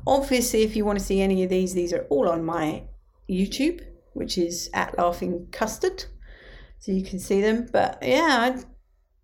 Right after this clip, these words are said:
think I might submit some. It's not a guarantee that they get shown because there is a panel. And it does say that they need to be under seven minutes. Well, all my stuff is really, really quick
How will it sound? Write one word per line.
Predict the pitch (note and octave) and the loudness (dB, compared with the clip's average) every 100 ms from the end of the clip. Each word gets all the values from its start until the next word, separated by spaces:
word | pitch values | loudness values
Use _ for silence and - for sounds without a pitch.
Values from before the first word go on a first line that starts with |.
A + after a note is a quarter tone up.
| _ | _
think | G#4+ A4 - | -2 -2 0
I | F#4 | 0
might | F#4 E4+ A4 | 2 2 0
submit | - - B4 C#5 C#5 | -2 -4 2 2 2
some. | - F#3+ F3 G3 - _ | 0 2 2 -4 -8 _
It's | B3+ - | 0 2
not | E4+ - | 2 2
a | B3+ | 4
guarantee | B3+ B3 A3+ A#3+ A3 | 4 4 2 2 2
that | A3 | 2
they | G3+ | 2
get | G#3 - | 0 0
shown | - F3+ F3+ F#3+ | 0 2 2 0
because | G3 G3 | 0 0
there | G3 G3 | 2 2
is | G3 | 4
a | |
panel. | F#3+ F#3+ F3 E3+ B3+ - - - - - - _ | 2 2 2 4 2 -2 -14 -20 -20 -20 -20 _
And | - G#3 | 0 0
it | G#3 | 4
does | A#3 A3+ | 4 4
say | A3 G#3 | 4 4
that | G3 | 4
they | - G3+ | 4 4
need | G3 F#3+ | 4 2
to | |
be | F#3 | 2
under | F#3 F3+ | 2 2
seven | - F#3 F#3+ | 0 0 2
minutes. | D#3+ D#3 C#3 - | 0 0 -2 2
Well, | F3 E3 - | 2 2 0
all | G#3 F#3 | 2 2
my | E3 D#3+ | 2 -2
stuff | - E3+ D3 F3 | -2 -2 -2 -4
is | D#3+ | -4
really, | F#3 E3+ E3 D#3+ | -2 2 4 4
really | D#3 | 2
quick | D#3+ F3+ D#3+ - - | 2 2 2 -2 -14